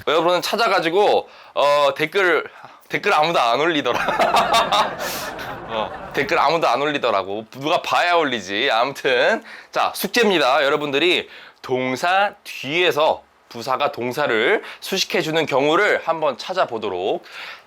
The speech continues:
해보세요. 아시겠죠? 자, 그러면 이번에는 문장 앞에서 부사가 꾸며주는 경우 봅시-, 볼까요? Regrettably, 유감스럽게도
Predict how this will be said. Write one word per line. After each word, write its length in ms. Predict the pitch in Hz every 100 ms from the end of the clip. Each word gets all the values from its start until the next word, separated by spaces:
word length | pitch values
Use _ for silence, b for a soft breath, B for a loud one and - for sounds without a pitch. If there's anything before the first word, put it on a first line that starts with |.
| -
해보세요. 720 | 175 156 120 - 123 123 95 104
아시겠죠? 680 | 110 143 131 123 139 208 -
자, 240 | - 143 - -
그러면 380 | 147 180 160 - B
이번에는 500 | 127 139 131 165 117 B B
문장 580 | 127 160 175 175 190 190
앞에서 760 | 107 139 - 214 196 190 220 220
부사가 420 | 151 151 180 180
꾸며주는 440 | 214 226 202 196
경우 220 | 151 147
봅시-, 280 | 143 143 -
볼까요? 640 | - 143 165 151 147 156 156 B B
Regrettably, 960 | 165 165 196 175 - 156 127 131 196 233 - - _ -
유감스럽게도 1300 | 123 123 170 180 170 175 180 185 - 117 101 175